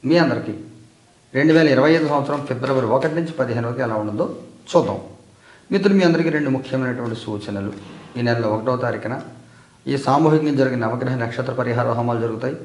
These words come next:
వాటికి సంబంధించి వీడియో అప్‌లోడ్ చేస్తాను, చూడండి. లైవ్ టెలికాస్ట్ ఉంటే చూడండి. అలాగే జనవరి ముప్పై నుంచి రాజశ్యామల నవరాత్రులు ఉన్నాయి.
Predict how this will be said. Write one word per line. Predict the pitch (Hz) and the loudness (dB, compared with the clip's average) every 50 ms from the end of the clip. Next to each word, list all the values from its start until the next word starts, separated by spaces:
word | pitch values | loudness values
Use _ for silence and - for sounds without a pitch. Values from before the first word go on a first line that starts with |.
| - - - | -18 -12 -6
వాటికి | 104 104 107 107 104 | -6 -4 -4 -4 -6
సంబంధించి | 107 110 107 104 104 | -6 -8 -6 -8 -8
వీడియో | 107 107 107 107 | -8 -6 -6 -6
అప్‌లోడ్ | 104 - 107 107 107 107 | -6 -6 -8 -10 -10 -10
చేస్తాను, | 104 107 - - - 104 113 117 - | -10 -12 -14 -12 -10 -10 -10 -8 -6
చూడండి. | 107 104 107 110 104 - - - - - - - - _ _ _ - - | -6 -6 -6 -6 -8 -10 -10 -14 -18 -20 -20 -20 -20 _ _ _ -8 -4
లైవ్ | 110 110 107 | -4 -2 -2
టెలికాస్ట్ | 110 110 110 110 107 - - 110 | -4 -4 -4 -6 -6 -6 -8 -8
ఉంటే | 107 104 | -6 -6
చూడండి. | 104 - 120 120 120 131 135 156 196 - - - - - - - | -6 -6 -6 -6 -6 -4 -6 -6 -8 -10 -14 -18 -20 -20 -10 -4
అలాగే | 127 139 151 135 110 98 - - - - - - - - - _ - 127 | -2 -2 0 0 -2 -6 -8 -14 -18 -20 -20 -20 -20 -20 -20 _ -12 -8
జనవరి | 120 113 139 147 185 220 240 233 | -2 2 4 4 6 6 6 4
ముప్పై | 190 165 139 - - 117 | 4 0 -2 -4 -6 -6
నుంచి | 110 107 110 117 165 170 127 101 107 101 101 - - 110 | -6 -6 -6 -6 -6 -4 -4 -4 -6 -8 -12 -14 -6 -2
రాజశ్యామల | 107 113 123 131 127 - - 127 120 117 117 110 | -2 0 0 -2 -6 -8 -8 -6 -6 -4 -4 -4
నవరాత్రులు | 107 101 98 101 101 101 104 - 104 104 | -4 -4 -6 -4 -6 -6 -8 -8 -8 -8
ఉన్నాయి. | 104 101 107 127 | -8 -6 -8 -8